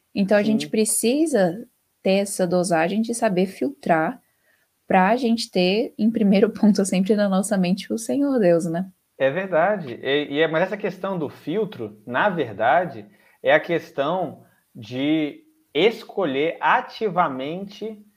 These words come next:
Speaker 2: servir a Deus e
Speaker 1: Uhum.
Speaker 2: escutar Deus acima de escutar os homens.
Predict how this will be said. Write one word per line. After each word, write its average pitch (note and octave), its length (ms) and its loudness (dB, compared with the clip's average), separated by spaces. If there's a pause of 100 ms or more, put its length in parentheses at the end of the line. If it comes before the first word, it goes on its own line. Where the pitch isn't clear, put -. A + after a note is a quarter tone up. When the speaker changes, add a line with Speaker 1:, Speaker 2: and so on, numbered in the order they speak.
(160)
Speaker 2:
servir E3 560 -2
a G3+ 100 4
Deus C3 640 -6 (400)
e F3+ 260 6
Speaker 1:
Uhum. C4+ 60 6
Speaker 2:
escutar F#3 1000 0 (240)
Deus D3+ 680 -4 (380)
acima G#3+ 560 -2
de G#3 80 -6
escutar G3+ 420 -2
os F#3+ 160 -2
homens. A#2+ 520 -6